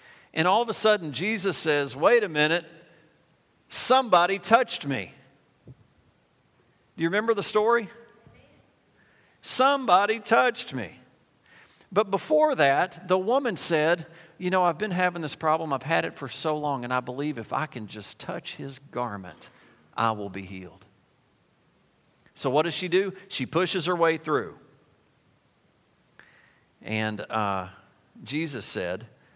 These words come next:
"Somebody touched me." And Peter chimed in and said,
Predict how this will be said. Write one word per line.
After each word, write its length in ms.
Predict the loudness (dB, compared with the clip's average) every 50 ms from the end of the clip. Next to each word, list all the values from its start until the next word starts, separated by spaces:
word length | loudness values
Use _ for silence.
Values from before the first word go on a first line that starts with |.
| _ _ _ _ _ _ _
"Somebody 340 | -10 -8 -4 -2 -2 -2 -2
touched 360 | -2 -4 -4 -4 -4 -6 -10
me." 140 | -10 -10 -12
And 160 | -12 -12 -14 -18 _ -20 -20 -20 -20 _
Peter 280 | -8 -6 -6 -6 -6 -6
chimed 380 | -4 -2 0 0 0 0 -2 -4
in 160 | -4 -4 -6
and 100 | -8 -8
said, 460 | -6 -6 -4 -4 -6 -6 -10 -16 -20